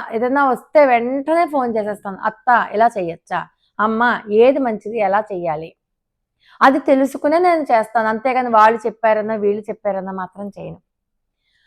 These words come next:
అలాగే కొన్ని నెలసరి సమయంలో కానీ పీరియడ్ సమయంలో కానీ ఎలా ఉండాలి అన్నది మన ఇంట్లో వాళ్ళని ముందు అడిగి వాళ్ళు పాటించింది, మన అమ్మల సంగతి వదిలేండి, మన, మన అమ్మమ్మలు పాటించిన విషయాలు ఉంటాయి కదా, అవి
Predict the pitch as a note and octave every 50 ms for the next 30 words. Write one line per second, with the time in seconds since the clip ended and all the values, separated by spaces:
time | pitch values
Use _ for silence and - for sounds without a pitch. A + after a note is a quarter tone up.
0 | _ _ - B3+ D4+ E4 E4 E4+ E4+ E4 D#4+ C#4+ C#4 D4 D4+ D#4 D4 C#4 B3+ B3+
1 | C4 C#4 D4+ D4 C4+ A#3+ A3+ A3 A#3 A3 B3 A#3+ A#3 A3+ - A#3 A3 A3 A3 A3
2 | G#3+ G#3+ G#3+ G#3+ G#3 G#3+ G#3 G#3 G#3 G#3+ G#3 G#3 A3+ A#3 A#3 A#3 A#3 A#3 A3+ A3
3 | - A#3 G#3+ G#3+ A3 A3 A3 A3 A3 A3 A#3 A3+ A3+ A3 G#3 G3+ G#3+ A#3 C4+ D#4
4 | D#4 D#4 C#4+ C4+ B3+ B3+ B3 B3 A#3+ A#3 A3+ A3+ G#3 A#3+ A#3 A#3+ A#3 G#3+ G3+ F#3+
5 | F3+ F3 A3 A#3 B3 B3 B3 A3 G#3 G#3+ G#3+ A3+ A3+ G#3+ G3+ G3 G3 G3+ G#3 A3+
6 | G#3 F#3+ F3 F3 F3 F#3 F3+ - _ _ _ _ _ _ _ F#3+ F#3+ G3 G#3 A3+
7 | A#3+ C4 D4+ D4+ E4 C4+ A3 - _ _ - G#3 G#3 G#3 G#3 B3 A3 A3+ A3 -
8 | A3 G#3 G3+ G3 G3 G3+ A3 A3 G#3 G3+ G3+ G#3 A#3 B3 B3+ C4+ C4 B3+ C4 C4+
9 | B3 A3+ B3 B3 B3 A#3 B3+ B3 B3 A#3 A#3 A3+ G#3+ G3+ G3+ G#3 A3 A#3 B3 C4
10 | - B3+ A#3+ A#3 A#3+ B3 B3 A#3+ A#3+ A#3+ B3+ B3 A#3 - - B3+ B3+ B3+ B3 A#3
11 | A3+ C4 B3+ B3+ B3+ C#4+ C#4 C#4 _ _ _ _ _ _ _ _ _ _ _ _
12 | _ _ _ _ _ _ - - A3 A#3 C4